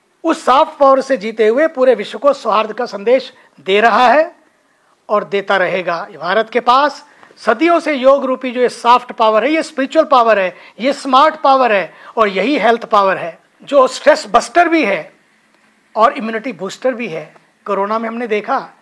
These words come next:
योग के बल पे, आयुर्वेद के बल पे कितना कमाल हो गया, जिसके बल पर हम पूरे विश्व को आज एक दिशा प्रदान कर सकते हैं। हमारा सॉफ्ट पावर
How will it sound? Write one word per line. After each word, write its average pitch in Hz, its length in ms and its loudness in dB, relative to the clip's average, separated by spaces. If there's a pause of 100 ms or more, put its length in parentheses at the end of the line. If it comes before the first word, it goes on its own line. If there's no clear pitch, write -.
(680)
योग 220 320 -4
के 208 100 -4
बल 196 140 -4
पे, 190 180 -8
आयुर्वेद 180 420 -2
के 226 120 -8
बल 196 140 -4
पे 214 180 -10
कितना 247 440 -4
कमाल 247 340 -4
हो 233 140 -4
गया, 233 220 -10 (1900)
जिसके 254 360 -2
बल 254 180 0
पर 233 560 -4 (1200)
हम 233 320 -6
पूरे 233 240 -4
विश्व 196 340 -12
को 262 160 -2
आज 208 360 -2
एक 220 200 -4
दिशा 180 260 -10
प्रदान 185 360 -10
कर 208 120 -12
सकते 226 300 -14
हैं। 180 200 -12
हमारा 226 360 0
सॉफ्ट 226 360 -6
पावर 190 420 -4